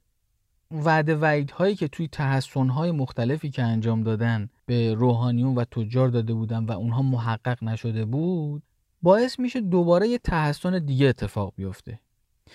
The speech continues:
شاه هم این دفعه ناچار می‌شه عین‌الدوله رو خلعش بکنه توی تاریخ هشت مرداد هزار و دویست و هشتاد و پنج.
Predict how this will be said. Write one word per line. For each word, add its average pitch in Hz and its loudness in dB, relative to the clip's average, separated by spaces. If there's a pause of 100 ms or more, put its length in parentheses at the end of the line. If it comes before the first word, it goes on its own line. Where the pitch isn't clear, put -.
(120)
شاه 240 2
هم 240 2
این 208 -2
دفعه 185 0
ناچار 190 0
می‌شه 202 -4
عین‌الدوله 147 0
رو 180 -2 (460)
خلعش 147 0
بکنه 107 -8 (340)
توی 202 0
تاریخ 165 0 (340)
هشت 175 -2
مرداد 127 2
هزار 123 2
و 117 0
دویست 139 -4
و 196 2
هشتاد 113 -2
و 107 -2
پنج. 98 -6